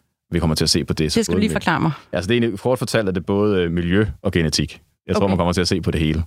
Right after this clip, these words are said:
Speaker 2: Ja.
Speaker 1: Øhm, og, og det kan du bruge til at individualisere behandlingen
Speaker 2: Og hvad er
Speaker 1: til dig.
Speaker 2: det, halvtreds procent? Halvtreds procent, tænker jeg.
Speaker 1: Ja, det er der nogle studier, der tyder på, ja, det ligger der omkring, ja. <laughs>
Speaker 2: Og hvad tror du?
Speaker 1: Ej, det tror jeg også er rigtigt, ja. Det er, jeg tror, de begge to betyder lige meget, ja. Så.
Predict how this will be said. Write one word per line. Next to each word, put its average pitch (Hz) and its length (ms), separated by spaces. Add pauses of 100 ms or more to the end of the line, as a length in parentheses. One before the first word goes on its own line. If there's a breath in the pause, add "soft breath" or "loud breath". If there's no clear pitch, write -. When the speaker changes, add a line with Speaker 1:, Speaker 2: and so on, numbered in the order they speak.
(260)
Speaker 2:
Ja. 76 320
Speaker 1:
Øhm, 69 280
og, - 180 (260)
og 90 100
det 98 80
kan 95 80
du 95 60
bruge 85 260
til - 160
at 73 260 (520)
individualisere 78 640
behandlingen 67 360
Speaker 2:
Og 185 60
hvad 190 120
er 202 40
Speaker 1:
til 196 40
dig. 226 60
Speaker 2:
det, 233 60
halvtreds 220 380
procent? 208 380
Halvtreds 202 440
procent, 202 340
tænker 196 260
jeg. 190 220 (880 loud breath)
Speaker 1:
Ja, - 40
det 90 60
er 117 40
der 127 60
nogle 127 140
studier, 135 200
der 110 60
tyder 120 200
på, 113 120
ja, 92 100
det 87 120
ligger 98 160
der 95 80
omkring, 82 300
ja. 57 120 (280)
<laughs> 156 280
Speaker 2:
Og 208 80
hvad 220 140
tror - 180
du? 233 240 (480 loud breath)
Speaker 1:
Ej, 92 100
det 110 80
tror 120 80
jeg 107 60
også 110 120
er 101 60
rigtigt, 101 200
ja. 85 240
Det 107 80
er, 98 40
jeg 98 100
tror, 110 140
de 98 80
begge 95 160
to 98 120
betyder 80 300
lige 80 120
meget, 76 240
ja. 110 180
Så. - 340